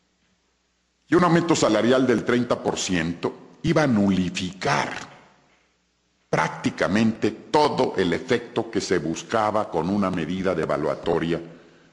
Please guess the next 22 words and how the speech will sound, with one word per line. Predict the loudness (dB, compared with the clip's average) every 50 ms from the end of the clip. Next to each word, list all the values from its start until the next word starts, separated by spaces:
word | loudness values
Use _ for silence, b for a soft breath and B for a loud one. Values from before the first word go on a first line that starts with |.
| B B B _
que | -2 -2
tiene | 0 0 0 0 0 0 -2
el | -2 -4 -6 -8 -8
costo | -2 0 2 2 0 -2 -4 -4 -4 -4 -4 -4
que | -4 -4
todos | -2 0 0 0 2 0 -2 -2 -2
sabemos | -2 -2 -2 0 -2 -2 -2 -4 -6 -6 -6
que | -6 -6 -6
tiene. | -6 -6 -10 -10 -10 -10 -12 -14 -18 -20 -20 _ b b b b b b b b b b b b b b b b _ _ _ 4
Logro | 6 8 8 8 8 8 6 6 6 6 4 2 2
en | 2 4 6
unas | 6 4 4 2
cuantas | 0 0 0 2 0 0 0 2 2
horas | 2 4 4 4 2 2 0 -6 -6 -2
reducir | 0 2 2 2 0 -2 2 2 4 4
el | 6 4
aumento | 4 2 2 2 2 2 0 0
salarial | 0 2 2 2 2 0 2 2 2 2 2 2
del | 0 0 0
treinta | 0 0 -2 0 -2 -2 -2 -2
por | -4 -6
ciento | -2 0 0 0 0 2 0 0 0